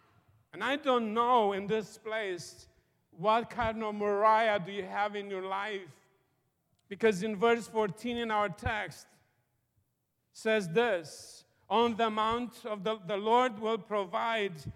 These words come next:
as it is said to this day, on the mount of the Lord it shall be provided." <coughs> God provides for us.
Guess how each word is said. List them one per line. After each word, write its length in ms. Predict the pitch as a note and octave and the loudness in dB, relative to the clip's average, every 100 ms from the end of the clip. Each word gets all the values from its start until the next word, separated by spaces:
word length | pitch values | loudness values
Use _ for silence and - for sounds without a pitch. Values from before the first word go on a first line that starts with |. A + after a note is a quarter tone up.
| _ | _
as 240 | G3 F#3+ | -6 -4
it 100 | G3+ | -4
is 160 | G3 - | -6 -8
said 280 | - A3+ G#3+ - | -6 -6 -6 -12
to 100 | F#3 | -12
this 380 | D3+ G#3+ B3 F#3 | -2 0 0 -4
day, 480 | F#3+ A3+ G3+ F3 _ _ | -8 -8 -6 -8 _ _
on 140 | F3+ F3+ | -8 -6
the 140 | F3 | -6
mount 400 | F3+ G3 G#3+ G3+ | -2 0 0 -4
of 160 | A3+ F#3+ | -8 -6
the 80 | F#3+ | -8
Lord 400 | F#3+ F3 E3+ E3+ | -4 -4 -4 -8
it 140 | D#3+ | -16
shall 320 | - - D#3+ D3+ | -14 -8 -8 -8
be 260 | D3+ D3 _ - | -12 -16 _ -20
provided." 560 | C#3+ D3+ D3+ C#3+ C#3 _ _ _ _ _ _ _ _ _ _ | -16 -14 -14 -16 -20 _ _ _ _ _ _ _ _ _ _
<coughs> 80 | - - - - - _ _ _ _ _ _ _ _ _ _ _ - | -2 -2 -12 -16 -20 _ _ _ _ _ _ _ _ _ _ _ -12
God 380 | C#3+ D#3 D3+ D3+ D3 _ _ _ _ | -6 -4 -4 -6 -14 _ _ _ _
provides 520 | D3 C#3 C#3 C#3 C3+ - - | -14 -10 -10 -12 -18 -20 -20
for 160 | C3 | -18
us. 480 | C3 B2+ C#3 - | -18 -18 _ -20